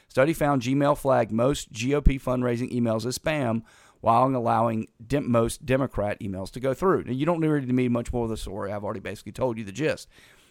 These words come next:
But, folks, this is what's really happening in the real world while you're distracted by the likes of Joy Reid and the January sixth committee.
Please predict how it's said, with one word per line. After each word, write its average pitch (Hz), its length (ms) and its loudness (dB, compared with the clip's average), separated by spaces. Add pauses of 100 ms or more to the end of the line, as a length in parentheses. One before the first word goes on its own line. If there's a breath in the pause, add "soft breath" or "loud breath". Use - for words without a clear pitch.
But, 139 160 0
folks, 185 360 6 (360 soft breath)
this 156 240 4
is 170 120 2
what's 143 240 0
really 139 360 4
happening 151 580 0
in 123 160 0
the 110 80 -4
real 123 400 4
world 135 460 2 (260 soft breath)
while 117 180 6
you're 120 200 4
distracted 151 640 -2
by 117 100 4
the 113 100 -2
likes 104 360 -6
of 127 100 -6
Joy 107 240 -4
Reid 123 420 0
and 120 120 -2
the - 20 -2
January 110 400 -2
sixth - 300 -6
committee. - 280 -10